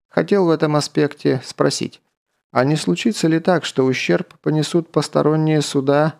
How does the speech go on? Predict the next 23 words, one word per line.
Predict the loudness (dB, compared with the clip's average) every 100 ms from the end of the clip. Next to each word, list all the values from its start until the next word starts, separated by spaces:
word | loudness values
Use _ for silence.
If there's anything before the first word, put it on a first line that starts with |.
| -4
нейтральных | -2 0 0 2 0 -2
стран? | -4 -2 0 -2 -12 _ _ _ _ _ _ -2
Тайбэй, | 0 2 2 0 -2 -12 _
столица | -6 -2 0 0 -2 -4 -4
Тайваня. | -2 0 2 2 0 -4 -10 -18 _ _ _ _ _ _ _ _
На | -2 2 2
выходе | 2 0 0 0 0
из | 2 0 0
узости | 0 0 0 -4 -4
русские | -2 0 -2 -2 -2 0
сумели | 0 2 2 0
создать | 0 -2 0 -2 0
вокруг | -2 0 0 0
своей | 0 2 2
эскадры | -2 -2 0 0 -2
достаточную | 0 0 -2 -2 -2 -2 -8 -6 -4
зону | 0 0 0 -2
отчуждения. | -4 -4 -2 -2 -2 -4 -10 -16 _
Пилоты | -2 0 2 0
с | -4 0
Мидуэя | 0 2 2 2
неоднократно | 2 0 0 -2 -2 -2 -2 -2
докладывали, | 0 0 0 0 0 -2